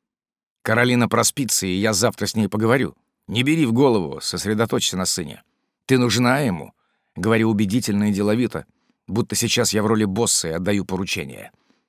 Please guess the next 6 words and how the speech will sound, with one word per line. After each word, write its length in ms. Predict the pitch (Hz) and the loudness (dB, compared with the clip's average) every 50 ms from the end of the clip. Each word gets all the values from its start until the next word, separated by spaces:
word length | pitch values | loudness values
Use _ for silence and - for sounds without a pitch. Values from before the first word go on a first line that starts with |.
| _ _ _ _ | _ _ _ _
А 120 | - 110 117 | 0 2 4
сам 320 | - - 165 151 135 123 | 6 6 6 4 4 2
быстро 300 | 120 147 123 - - 107 | 2 2 2 2 0 -2
касаюсь 480 | - 110 101 - - 110 110 101 - - | -2 0 0 0 2 0 0 0 -2 -2
лба 240 | 98 101 104 113 | -2 0 2 2
ребенка, 540 | 110 107 98 107 107 92 87 - 85 78 73 | 2 2 2 2 0 0 -2 -4 -6 -10 -10